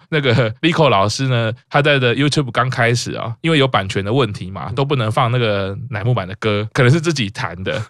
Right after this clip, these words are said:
Speaker 1: <laughs> 啊，弹的有点哩哩啦啦，<laughs> 但是就是拍子是对的，所以我就觉得日-，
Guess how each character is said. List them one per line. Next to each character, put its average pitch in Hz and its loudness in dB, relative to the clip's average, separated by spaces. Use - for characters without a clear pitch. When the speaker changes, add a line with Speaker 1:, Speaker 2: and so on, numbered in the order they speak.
Speaker 1:
<laughs> - -6
啊， 156 2
弹 147 2
的 135 2
有 147 4
点 127 2
哩 113 -2
哩 123 -2
啦 127 4
啦， 123 2
<laughs> - -4
但 185 -2
是 208 -6
就 190 2
是 170 2
拍 226 6
子 165 -2
是 156 0
对 143 2
的， 92 -6
所 262 4
以 262 10
我 208 10
就 208 0
觉 185 4
得 180 4
日-， 214 -4